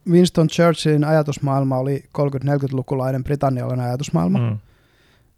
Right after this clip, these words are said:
Speaker 1: niin, ähm, ei mitenkään vähennä sen, sen niinku valtionjohto tavallaan taidon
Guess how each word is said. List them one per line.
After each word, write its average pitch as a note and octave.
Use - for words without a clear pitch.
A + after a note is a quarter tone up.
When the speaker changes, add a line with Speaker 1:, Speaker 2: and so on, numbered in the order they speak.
Speaker 1:
niin, D3+
ähm, D#3
ei F3
mitenkään F3+
vähennä D3+
sen, C3+
sen C#3+
niinku C#3
valtionjohto C#3+
tavallaan C3+
taidon C#3